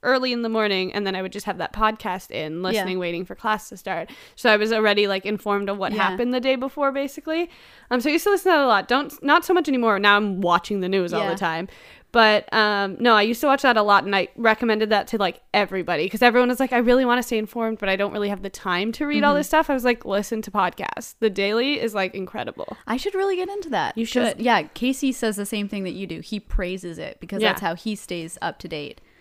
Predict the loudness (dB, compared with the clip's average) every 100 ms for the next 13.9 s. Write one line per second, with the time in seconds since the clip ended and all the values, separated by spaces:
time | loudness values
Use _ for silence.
0 | _ _ 0 4 6 4 4 0 0 0
1 | 0 0 4 6 6 4 -2 _ -2 2
2 | 2 0 -10 _ 2 4 6 4 4 4
3 | 4 4 2 2 0 0 0 0 -2 0
4 | 2 0 0 -4 -4 -10 -6 -6 -6 0
5 | 6 6 6 2 0 -2 2 2 2 2
6 | 2 4 2 0 -2 -2 -2 -2 -2 -4
7 | -4 -4 -4 -4 -6 -8 -10 -6 -6 -6
8 | -8 -8 -4 -4 -6 -8 -8 -8 -12 -14
9 | _ _ _ _ _ _ _ -10 -6 -6
10 | -6 -8 -8 -6 -6 -8 -10 -8 -6 -6
11 | -8 -10 -8 -6 -4 -4 -6 -6 -8 -10
12 | -10 -10 -12 -10 -10 -8 -2 0 2 0
13 | -2 -6 -12 -14 -10 -4 -2 -2 -6